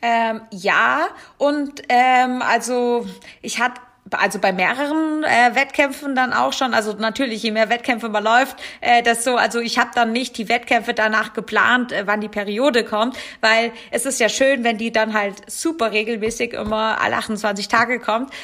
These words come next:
aber je nachdem, wenn's halt Stress, also wenn der Körper halt unter Stress ist, kann's ja mal passieren, dass es kürzer ist oder halt länger und <laughs> was macht man dann mit dem Wettkampf? Also <laughs> so in sechs Monaten einen Wettkampf vorauszuplanen und von daher hab ich halt immer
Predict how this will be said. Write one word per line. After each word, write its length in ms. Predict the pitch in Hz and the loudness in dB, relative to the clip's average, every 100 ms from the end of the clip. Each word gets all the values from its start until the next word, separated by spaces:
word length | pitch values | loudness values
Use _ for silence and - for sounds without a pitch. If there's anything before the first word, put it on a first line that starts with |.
| - | -4
aber 460 | - 226 220 226 220 | 2 4 6 4 4
je 200 | 208 247 | 0 2
nachdem, 440 | 240 240 247 247 | 2 0 -2 -2
wenn's 180 | 233 233 | -2 0
halt 160 | 220 196 | 0 0
Stress, 340 | - 220 240 | -2 0 0
also 320 | - 190 208 | -2 -2 -2
wenn 120 | 202 | -2
der 100 | 208 | -2
Körper 260 | 208 226 226 | 0 0 0
halt 140 | 214 | 0
unter 200 | 180 190 | -2 -6
Stress 340 | 202 - 254 240 | -4 -2 -2 -2
ist, 120 | 233 | -4
kann's 220 | 226 220 | -4 -4
ja 80 | 226 | -4
mal 140 | 208 | -2
passieren, 420 | 208 214 185 240 220 | -2 -4 -4 -4 -2
dass 220 | 214 - | -4 -6
es 140 | 214 | -8
kürzer 380 | - 262 - - | -6 -6 -6 -4
ist 220 | 254 247 | -4 -6
oder 220 | 214 202 | -8 -6
halt 160 | 190 180 | -6 -2
länger 340 | 226 254 277 277 - - | 0 4 4 2 -6 -6
und 260 | - 226 214 - - | -2 0 2 2 2
<laughs> 180 | 320 - | 0 2
was 160 | - | 2
macht 220 | 254 294 285 | 4 2 4
man 100 | 262 | 4
dann 180 | 269 | 4
mit 100 | 262 | 4
dem 120 | 247 233 | 2 2
Wettkampf? 440 | 320 - 240 285 | 2 2 2 4
Also 260 | 240 233 - - 427 349 | 2 2 2 2 4 4
<laughs> 360 | 339 - - - | 4 0 -10 -8
so 340 | - 294 294 294 302 | 0 2 2 -2 -6
in 220 | 285 269 - | -6 -6 -6
sechs 300 | - 277 277 | 0 0 0
Monaten 380 | 277 277 285 247 | -2 2 2 0
einen 140 | 262 | -2
Wettkampf 360 | 262 294 311 233 | -2 -2 -2 -2
vorauszuplanen 760 | 247 202 220 - 220 214 247 | -2 0 -2 -4 -4 0 0
und 60 | 247 | 0
von 160 | 247 220 | -2 0
daher 320 | 220 247 233 | 2 2 2
hab 160 | 240 | 0
ich 120 | 240 240 | 0 -2
halt 160 | 208 | -2
immer 260 | - 220 | -4 -6